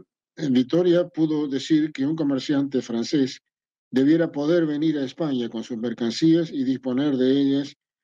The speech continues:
sin trabas ni gabela alguna, y eso en un momento en que el emperador Carlos quinto, del cual era confesor, era un enemigo acérrimo de Francisco primero. Fray Francisco fue profesor en Salamanca y, aunque nunca fuera rector,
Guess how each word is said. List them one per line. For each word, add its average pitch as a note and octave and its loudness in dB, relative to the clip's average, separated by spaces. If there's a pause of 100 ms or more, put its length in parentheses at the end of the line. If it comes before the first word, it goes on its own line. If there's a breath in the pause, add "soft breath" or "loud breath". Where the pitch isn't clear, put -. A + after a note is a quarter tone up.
(120)
sin A2+ 2
trabas C#3 2
ni A2+ -2
gabela A#2 -2
alguna, C#3 2 (420)
y E3+ 4
eso E3+ -2
en C#3+ -4
un E3+ 0
momento C#3+ 0
en B2+ -2
que B2+ -4
el B2 0
emperador B2 0
Carlos C3 0
quinto, A2 -2
del A2 -8
cual C3+ 0
era A#2+ 0
confesor, B2 -4 (500)
era C3 2
un B2+ 2
enemigo B2 0
acérrimo B2 -2 (340)
de A#2+ -2
Francisco A#2 -2
primero. A#2 0 (920)
Fray F#3 0
Francisco F#3 0
fue D#3+ -2
profesor D3+ -2
en D3 0
Salamanca C#3 -2
y, C3 2
aunque B2 0
nunca D#3+ 2
fuera C3 -2
rector, A#2 -4